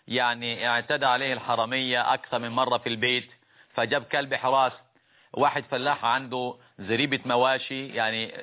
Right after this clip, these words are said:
بعيدة عن البيت شوية، جاب كلب حراس. ها؟ من اق-، بعد كده ما سوى كلب الصيد وكلب حراسة،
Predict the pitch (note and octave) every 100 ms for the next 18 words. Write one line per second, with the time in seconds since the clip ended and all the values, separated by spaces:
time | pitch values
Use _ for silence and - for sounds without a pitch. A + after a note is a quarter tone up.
0 | - - - B2+ B2 B2 D3 C3 A#2+ A#2
1 | B2+ - B2 A#2+ B2 C3 C3 _ - G2+
2 | C#3 A2 C#3 C3 B2 B2+ C3 A#2+ - _
3 | _ - D3+ C#3 A#2+ B2+ A#2 - A#2+ A#2+
4 | D#3+ D#3 D3 D3+ G#2+ F2 _ - A2+ A#2+
5 | A#2 D#3 D3+ C#3 - - D3 C#3 B2+ -
6 | C#3 A#2 - - G2 C3+ C3+ B2 A#2 C3
7 | D3+ F3 F#3